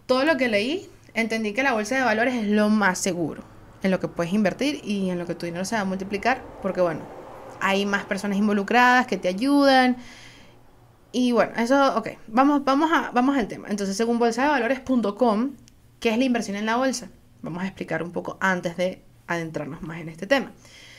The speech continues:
Una inversión en la bolsa representa el manejo de dinero por parte del inversionista, ya sea este una empresa o una persona natural que busca obtener algún rendi-, rendimiento futuro, es decir, que adquirirá valores de tal forma que le genere un rendimiento atractivo.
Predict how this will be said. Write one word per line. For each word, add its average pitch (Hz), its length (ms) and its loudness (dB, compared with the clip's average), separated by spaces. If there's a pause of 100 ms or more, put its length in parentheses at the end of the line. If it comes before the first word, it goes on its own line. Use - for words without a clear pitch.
(280)
Una 262 120 6
inversión 302 300 4
en 311 100 4
la 311 80 4
bolsa 294 240 4
representa 220 420 0
el 254 60 0
manejo 240 440 0
de 254 80 2
dinero 247 360 0
por 202 160 -4
parte 185 240 0
del 220 120 2
inversionista, 165 960 -4
ya 190 220 0
sea 214 300 0
este 240 400 -4
una 202 160 -2
empresa 226 420 0
o 233 60 2
una 196 100 -2
persona 196 300 -6
natural 269 380 -2
que 247 60 -8
busca 185 220 -6
obtener 214 260 -4
algún 202 280 -2
rendi-, 190 360 -4
rendimiento 175 520 -4
futuro, 190 400 -8
es 175 100 -8
decir, 180 360 -6 (380)
que 220 100 0
adquirirá 214 420 2
valores 240 340 2
de 262 120 0
tal 196 200 -2
forma 262 260 -2
que 262 100 -2
le 226 100 -2
genere 185 300 -4
un 196 180 -4
rendimiento 202 580 -6
atractivo. 160 600 -10